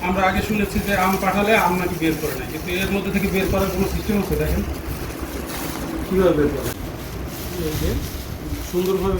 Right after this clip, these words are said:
প্যাকেট করছে। আমরা জানতাম যে আম পাঠালে আম বের করে নেয়, কিন্তু এমনভাবে, এমনভাবে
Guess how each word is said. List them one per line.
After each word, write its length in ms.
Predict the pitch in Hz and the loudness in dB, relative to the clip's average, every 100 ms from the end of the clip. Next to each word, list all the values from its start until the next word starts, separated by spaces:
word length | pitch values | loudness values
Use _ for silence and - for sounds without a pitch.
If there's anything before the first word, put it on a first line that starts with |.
| - | -2
প্যাকেট 220 | 170 175 165 | -4 -4 -4
করছে। 240 | - 202 - 156 | -4 -4 -2 -2
আমরা 240 | 160 175 170 170 | 0 0 0 0
জানতাম 300 | 175 175 175 180 | -2 0 -2 -2
যে 60 | 196 175 | -2 -2
আম 100 | 175 165 | -2 -4
পাঠালে 300 | 180 190 233 160 | -4 -2 -2 0
আম 80 | 156 151 | 0 0
বের 120 | 156 143 | -2 0
করে 140 | 127 120 | -4 -4
নেয়, 140 | 104 - - - - | -6 -8 -12 -12 -10
কিন্তু 180 | 165 165 175 | -8 -4 -2
এমনভাবে, 400 | 175 202 190 202 - - - - - - - - - - - - - - - - 170 170 | 0 0 0 -2 -2 -4 -6 -8 -10 -10 -10 -12 -14 -14 -14 -12 -12 -12 -10 -10 -6 -2
এমনভাবে 420 | 185 190 202 | 2 2 0